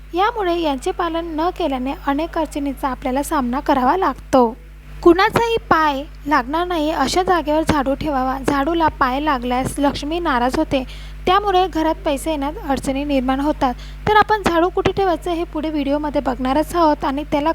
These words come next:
कसं आपण सेफ ठेवणार आहोत तेही आपण या व्हिडिओमध्ये बघणार आहोत, म्हणून व्हिडिओ शेवटपर्यंत पाहत राहा. संध्याकाळनंतर घरात झाडू मारू नये. सयं-, सायंकाळी दिवे लावल्यानंतर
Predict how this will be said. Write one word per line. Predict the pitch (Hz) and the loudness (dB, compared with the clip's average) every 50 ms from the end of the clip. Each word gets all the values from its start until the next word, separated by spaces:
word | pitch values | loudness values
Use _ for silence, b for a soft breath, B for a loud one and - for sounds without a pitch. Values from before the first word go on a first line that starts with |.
| - - | -2 0
कसं | 285 277 262 - 359 | -2 -2 0 -2 -2
आपण | 349 339 330 320 330 330 B B B B B B - - | -2 0 0 0 -2 -2 B B B B B B -4 0
सेफ | 330 330 339 339 - | 2 2 2 2 0
ठेवणार | 381 381 359 349 349 339 | 0 0 0 0 0 2
आहोत | 330 294 294 330 - - | 2 2 2 2 0 -2
तेही | 285 285 302 | -2 0 0
आपण | 320 311 - 302 294 | -2 -2 -4 -4 -6
या | 294 302 | -6 -4
व्हिडिओमध्ये | 285 269 233 269 254 240 247 269 349 | -2 -2 -2 -2 -2 -2 -2 -4 -2
बघणार | - 320 254 247 262 254 254 | -2 -2 -2 -4 -4 -4 -2
आहोत, | 262 262 269 - | 0 0 -2 -2
म्हणून | - 285 277 277 | -4 -6 -4 -4
व्हिडिओ | 285 254 269 294 349 330 | -2 0 0 0 0 0
शेवटपर्यंत | - 320 277 - 262 247 - 359 403 - - | -2 -2 -2 -2 -6 -6 -4 -4 -2 0 0
पाहत | 359 320 349 311 - 285 | 0 0 0 0 -2 -2
राहा. | 262 254 247 254 254 - - - - - - - - - - - - - - - - _ - | -4 -4 -4 -6 -8 -10 -14 -16 -16 -14 -14 -14 -14 -14 -14 -16 -16 -16 -16 -18 -8 _ 0
संध्याकाळनंतर | 359 330 330 349 403 - 453 453 440 415 370 349 381 381 | 0 2 4 2 4 6 6 4 4 2 0 2 2 0
घरात | 381 339 359 339 330 339 330 339 | 2 2 2 2 2 2 2 2
झाडू | 339 320 320 320 | 2 2 2 2
मारू | 330 330 294 277 277 285 | 4 4 4 4 4 4
नये. | 285 277 269 254 254 | 4 2 -2 -2 -2
सयं-, | 240 - 302 269 262 269 - 233 | -2 -2 -2 -2 -2 -2 -4 -6
सायंकाळी | - - 330 277 254 269 302 - 359 320 294 | -4 -2 -2 0 -2 -2 -2 -2 -2 0 0
दिवे | 285 277 269 262 240 269 302 330 | 0 0 0 2 2 2 2 4
लावल्यानंतर | 330 311 294 285 285 294 294 302 320 320 311 - 277 262 | 4 4 4 4 2 0 -2 -2 -2 -4 -4 -2 -2 -2